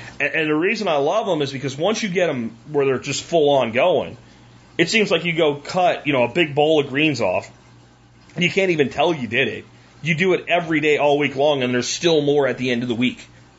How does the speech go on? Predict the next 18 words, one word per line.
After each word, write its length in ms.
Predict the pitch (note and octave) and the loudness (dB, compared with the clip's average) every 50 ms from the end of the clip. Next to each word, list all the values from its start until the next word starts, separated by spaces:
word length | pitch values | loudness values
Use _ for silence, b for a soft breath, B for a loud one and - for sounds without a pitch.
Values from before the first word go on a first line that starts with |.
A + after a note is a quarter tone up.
| - - - - - - - | -20 -20 -20 -20 -20 -12 -4
And 140 | - B2+ C3 | -2 0 0
I, 120 | C3 - B2+ | 0 0 0
I 40 | D3 | 0
don't 200 | D#3+ E3 D3+ D#3 | 0 0 0 2
know 100 | D#3+ D#3 | 0 2
many 300 | D3+ D3+ C#3+ C#3+ C#3 C#3 | 2 2 2 2 2 0
other 180 | C3+ B2+ B2+ | 0 0 -2
plants 360 | B2 - C3+ B2 A2 - - | -4 -2 -2 -2 -2 -4 -6
that 120 | - - B2 | -6 -6 -6
can 140 | - A#2+ G#2+ | -6 -6 -4
do 160 | A#2 A#2 A#2+ | -2 -2 0
that 240 | A2+ G2+ F2 - - | 0 -2 -2 -4 -6
for 200 | - G2 F#2 F2 | -6 -4 -4 -4
you. 160 | E2 F2 F#2 | -4 -6 -6
So 220 | - - G#2 G2+ | -4 -2 -2 -2
definitely 400 | - B2 B2+ C#3+ - D3 C#3+ C#3+ | 2 4 2 2 2 2 0 0
sweet 260 | C#3 C#3+ C#3 C#3 B2+ | 0 2 0 0 0
potato. 480 | - B2 B2 - A#2+ B2 A#2+ A#2 A#2 A2+ | 0 -2 -2 0 0 2 2 2 0 -2